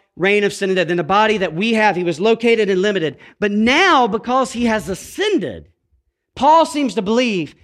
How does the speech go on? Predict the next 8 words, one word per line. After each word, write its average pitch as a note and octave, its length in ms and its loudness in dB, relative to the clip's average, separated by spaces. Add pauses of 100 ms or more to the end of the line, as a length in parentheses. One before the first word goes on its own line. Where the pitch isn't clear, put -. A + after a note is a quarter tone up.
(160)
that A3 140 2
he G#3 180 -4
fills G3+ 720 0
all G#3+ 280 4
things D#3+ 500 -6
in C#3+ 260 -8
every C3+ 460 -6 (360)
way. A#2 400 -12